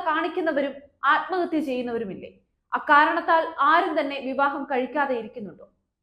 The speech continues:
ഇല്ല. ഇതുപോലെ തന്നെ സതുദ്ദേശത്തോടെ ഏകസ്ഥ ജീവിതം നയിച്ച്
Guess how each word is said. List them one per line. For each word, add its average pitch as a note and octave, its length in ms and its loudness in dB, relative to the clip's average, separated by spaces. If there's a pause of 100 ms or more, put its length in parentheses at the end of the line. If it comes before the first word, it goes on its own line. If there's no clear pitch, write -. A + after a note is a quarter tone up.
(120)
ഇല്ല. G#3+ 120 -4 (680)
ഇതുപോലെ G#4 360 2 (100)
തന്നെ G4 220 2 (460)
സതുദ്ദേശത്തോടെ F4+ 880 2 (300)
ഏകസ്ഥ F#4+ 340 -2 (100)
ജീവിതം E4 400 -4
നയിച്ച് D4 320 -2